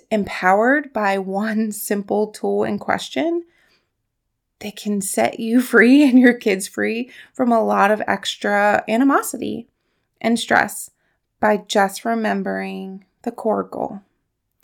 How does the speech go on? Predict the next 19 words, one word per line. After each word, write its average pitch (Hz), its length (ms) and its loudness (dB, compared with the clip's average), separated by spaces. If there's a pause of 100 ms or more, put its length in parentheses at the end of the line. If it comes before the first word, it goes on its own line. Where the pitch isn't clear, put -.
(540)
So 208 540 2 (440)
as 214 100 -2
you 214 80 0
go 247 160 8
about 269 220 6
your 269 80 2
day, 233 320 4
whatever 220 320 0
activity 240 480 2
you're 226 160 -6
doing, 226 640 -4
and 208 180 -6 (380)
as 220 140 -8
things 220 340 -4
go, 208 320 4
like, 208 320 -4 (960)
just 214 360 4
remember 262 600 2 (500)
to 233 720 0